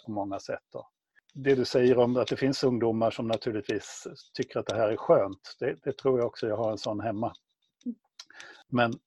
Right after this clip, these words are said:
men det är också, jag tycker, jag tänker på en annan replik som jag fick ifrån en, en kompis som, eh,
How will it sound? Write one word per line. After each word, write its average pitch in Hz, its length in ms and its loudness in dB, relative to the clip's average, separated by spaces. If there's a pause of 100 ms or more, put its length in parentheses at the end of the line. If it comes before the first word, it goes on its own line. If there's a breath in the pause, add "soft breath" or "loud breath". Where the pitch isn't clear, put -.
(140)
men 127 320 0 (920)
det 135 140 4
är 131 60 6
också, 156 420 2
jag - 160 0
tycker, - 260 -2
jag - 80 -6
tänker 135 280 0
på 131 160 2
en 127 260 0
annan 123 340 4
replik 113 420 -2
som - 140 -8
jag 113 120 -4
fick 123 200 -2
ifrån 117 260 -6
en, 120 160 -6
en 117 160 -10
kompis 120 440 -4
som, 107 200 -8
eh, 120 160 -4